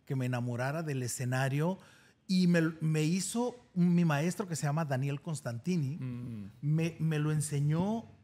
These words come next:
Speaker 1: con, con, algunas veces me han pedido amigos míos que tienen escuela que cuente esta anécdota. Se las cuento rapidísimo. Yo no tenía esa necesidad, ni esas ganas, ni esa pasión por estar en un escenario.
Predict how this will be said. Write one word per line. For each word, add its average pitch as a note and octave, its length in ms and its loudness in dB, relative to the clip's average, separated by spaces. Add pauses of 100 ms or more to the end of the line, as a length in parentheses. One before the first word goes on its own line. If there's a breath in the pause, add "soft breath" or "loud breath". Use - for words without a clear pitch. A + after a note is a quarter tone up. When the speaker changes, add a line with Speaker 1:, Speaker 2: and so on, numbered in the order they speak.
(880)
Speaker 1:
con, D#3 300 0 (160)
con, D3 380 -2
algunas F3+ 440 0
veces G3 280 -4
me E3+ 100 -2
han D3+ 140 -2
pedido D#3+ 500 -2
amigos C#3 340 -2
míos D3 220 -2
que D#3+ 80 -6
tienen C#3+ 340 -4
escuela C3 460 -4 (220 loud breath)
que D3 120 -6
cuente E3+ 320 0
esta F3+ 200 -2
anécdota. D3+ 540 0 (280 loud breath)
Se D#3 120 0
las D3+ 140 0
cuento F#3 240 0
rapidísimo. D3 640 -2 (560 soft breath)
Yo D3 260 4
no C4 120 -2
tenía G3 640 2
esa F#3 220 -2
necesidad, D3 560 -2
ni E3 180 0
esas D3+ 300 -6
ganas, D3 320 -2
ni D3+ 160 0
esa D#3 240 -4
pasión C#3 300 -2
por D#3 140 -2
estar B2 220 -6
en A2+ 140 -4
un G2+ 120 -6
escenario. - 480 -14